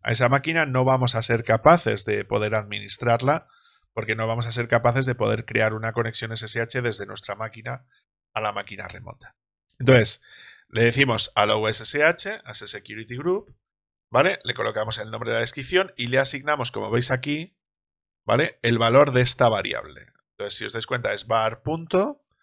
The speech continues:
V P C guion bajo I D. ¿A qué hace referencia esto? Pues a la variable que nosotros tenemos definida aquí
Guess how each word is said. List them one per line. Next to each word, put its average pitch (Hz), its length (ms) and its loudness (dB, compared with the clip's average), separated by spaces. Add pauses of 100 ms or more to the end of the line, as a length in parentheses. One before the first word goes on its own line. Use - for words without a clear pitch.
(680)
V 117 220 2
P 110 120 0
C 143 160 2
guion 120 200 -2
bajo 113 240 -4
I 101 80 -4
D. 76 260 -8
¿A 120 160 0
qué 156 160 4
hace 160 240 6
referencia 147 580 2
esto? - 280 -6
Pues - 160 -10
a 90 60 -10
la 87 100 -12
variable 107 400 -4
que 113 80 -10
nosotros 120 340 -8
tenemos 104 300 -10
definida 113 580 -10 (400)
aquí 131 600 -6